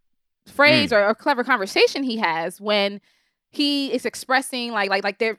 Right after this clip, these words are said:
Speaker 1: remember, they're supposed to be dressed up and acting like they're somebody else. So Bucky's supposed to be back to his Winter Soldier self, Zemo, Zemo. But Sam needs a cover as well, right?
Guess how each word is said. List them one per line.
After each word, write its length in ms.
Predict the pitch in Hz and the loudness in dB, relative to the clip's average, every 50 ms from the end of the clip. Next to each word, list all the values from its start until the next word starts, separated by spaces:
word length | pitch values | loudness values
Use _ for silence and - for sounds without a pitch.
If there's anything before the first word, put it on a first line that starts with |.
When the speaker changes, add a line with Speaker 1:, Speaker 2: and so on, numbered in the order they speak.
| _ _ | _ _
Speaker 1:
remember, 360 | - 233 247 254 262 254 208 180 | -2 0 4 4 4 4 4 4
they're 120 | 196 - | 2 2
supposed 380 | - - - 254 233 226 - - | 2 0 2 2 2 2 2 -2
to 60 | 202 | -8
be 240 | 202 208 202 160 - - | -8 -8 -8 -8 -8 -2
dressed 260 | - 185 190 - - | 0 0 0 0 -2
up 80 | 202 208 | -6 -6
and 100 | - 110 | -4 -4
acting 200 | 170 175 190 185 | -4 -6 -6 -8
like 100 | 170 156 | -10 -8
they're 100 | 180 - | -8 -6
somebody 420 | - 180 170 170 165 160 160 151 | -6 -6 -6 -6 -6 -6 -6 -8
else. 140 | 107 - - | -8 -8 -6
So 100 | 208 165 | -6 -4
Bucky's 380 | - 233 240 240 - 240 220 | 0 0 0 0 0 -4 -6
supposed 240 | - - 208 190 - | -4 -6 -6 -8 -8
to 60 | 202 | -10
be 120 | 160 180 175 | -18 -18 -12
back 260 | - - 180 175 - | -6 -4 -4 -4 -4
to 100 | - 196 | -6 -10
his 180 | 175 196 175 156 | -8 -8 -8 -8
Winter 200 | 180 196 185 180 | -8 -8 -8 -8
Soldier 260 | - 214 185 175 165 - | -8 -8 -10 -10 -10 -8
self, 320 | - 240 233 226 226 208 | -4 -2 -2 -2 -2 -6
Zemo, 460 | 214 160 180 190 190 175 170 170 175 | -8 -12 -12 -12 -10 -10 -10 -12 -12
Zemo. 400 | 190 254 262 226 208 196 190 196 _ _ _ _ _ _ - | -12 -12 -8 -6 -6 -6 -6 -8 _ _ _ _ _ _ 2
But 280 | - 254 226 214 - - _ _ _ _ _ _ _ _ _ _ - | 4 6 6 6 6 2 _ _ _ _ _ _ _ _ _ _ -8
Sam 140 | - 523 539 571 480 | -2 0 2 2 4
needs 140 | 359 285 - | 2 2 0
a 60 | 233 | 0
cover 320 | - - 294 240 202 202 196 | 0 2 0 2 2 2 -2
as 140 | 185 185 196 | -2 -2 -4
well, 240 | 247 285 220 160 151 | -4 -2 -2 -2 -2
right? 280 | 175 175 196 233 - | -2 -2 0 -2 -2